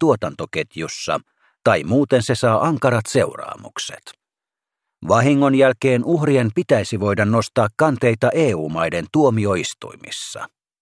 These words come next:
Yritysmaailma lobbasi lakia vastaan kiihkeästi. Yksi aggressiivisimmista E U-lobbareista oli teollisuuden ja työnantajien etuja valvova Business Europe,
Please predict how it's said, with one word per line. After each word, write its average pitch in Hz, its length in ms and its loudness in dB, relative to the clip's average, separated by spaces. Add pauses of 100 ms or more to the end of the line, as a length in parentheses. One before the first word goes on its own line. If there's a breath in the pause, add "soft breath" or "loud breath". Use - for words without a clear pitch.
(1300)
Yritysmaailma 131 840 2
lobbasi 135 420 2
lakia 117 420 0
vastaan 98 520 0
kiihkeästi. - 840 -6 (920)
Yksi 160 320 2
aggressiivisimmista 107 1200 0
E 135 180 4
U-lobbareista 117 800 2
oli 120 260 2
teollisuuden 127 640 2
ja 120 180 2
työnantajien 80 800 -2
etuja 120 420 2
valvova 101 520 2 (180)
Business 151 400 0
Europe, 110 520 -2